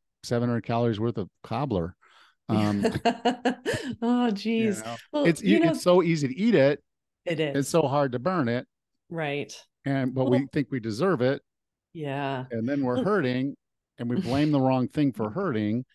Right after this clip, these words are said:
Speaker 2: So
Speaker 1: And,
Speaker 2: true.
Speaker 1: and so now it's like, "Well, I gotta cut back on my mileage." <laughs>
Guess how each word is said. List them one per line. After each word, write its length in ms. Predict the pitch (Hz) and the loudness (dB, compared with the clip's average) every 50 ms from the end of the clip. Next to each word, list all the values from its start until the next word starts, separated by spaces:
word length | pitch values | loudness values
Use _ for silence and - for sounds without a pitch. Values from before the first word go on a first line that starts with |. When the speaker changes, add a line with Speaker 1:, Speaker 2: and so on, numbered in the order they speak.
| _ _ | _ _
Speaker 2:
So 180 | - - 165 | -10 -8 -8
Speaker 1:
And, 100 | 147 139 | -8 -8
Speaker 2:
true. 440 | - - - 208 247 262 226 214 214 _ _ _ | -6 -2 -2 0 0 0 -4 -6 -8 _ _ _
Speaker 1:
and 100 | - 127 | -16 -14
so 120 | - - 147 | -6 -2 0
now 140 | 147 147 | 0 0
it's 120 | 143 127 - | 0 0 0
like, 140 | 135 117 - | -2 -2 0
"Well, 80 | 131 131 | 0 0
I 60 | 139 | 0
gotta 120 | 175 170 | -2 -4
cut 220 | 131 - - 175 143 | -4 -6 -8 -4 -4
back 200 | 147 147 - 135 | -4 -4 -2 0
on 80 | 117 | 0
my 120 | 110 107 104 | 0 2 2
mileage." 680 | 107 123 175 190 135 98 92 90 90 95 - - - _ | 0 0 0 0 -2 -2 -2 -2 -4 -6 -10 -12 -14 _
<laughs> 40 | - | -18